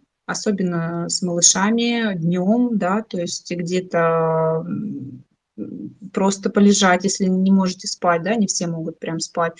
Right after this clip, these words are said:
а, хотя бы просто телу дать отдохнуть, потому что, э, воспитывать малыша — это очень, очень большая и сложная работа. То есть это у нас называется отпуск по уходу за ребёнком, да, но на самом деле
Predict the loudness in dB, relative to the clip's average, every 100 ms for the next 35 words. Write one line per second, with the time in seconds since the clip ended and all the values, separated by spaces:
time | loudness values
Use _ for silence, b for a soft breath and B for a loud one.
0 | B B B B -4 -2 -2 2 2 4
1 | 2 0 0 2 2 0 0 0 0 0
2 | -2 -6 -4 -2 0 0 0 -2 -4 -8
3 | -18 _ -12 -8 -8 -6 0 0 2 0
4 | 0 0 0 0 2 4 4 4 0 0
5 | 0 0 0 0 0 -2 -2 0 2 2
6 | 4 4 4 2 6 8 8 6 6 6
7 | 4 2 -8 -10 -10 -4 0 2 4 6
8 | 6 6 4 0 0 -10 -2 -2 0 -2
9 | -2 -2 0 0 -2 -4 -4 -2 0 0
10 | -2 -4 -2 2 4 2 0 -4